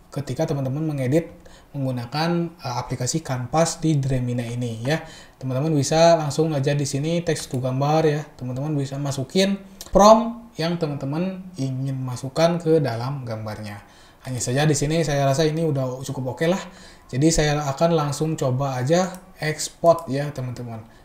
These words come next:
Di sini kita langsung aja klik export. Lalu hasil gambarnya saya ingin, eh, jenisnya J P G lah. Lalu ukurannya misalkan dua kali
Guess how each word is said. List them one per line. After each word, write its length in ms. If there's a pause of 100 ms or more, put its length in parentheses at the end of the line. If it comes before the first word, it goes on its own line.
(140)
Di 80
sini 400
kita 240
langsung 240
aja 240
klik 320
export. 720
Lalu 560
hasil 240
gambarnya 800
saya 320
ingin, 640
eh, 320
jenisnya 640
J 160
P 80
G 160
lah. 160 (400)
Lalu 480
ukurannya 560
misalkan 480
dua 160
kali 240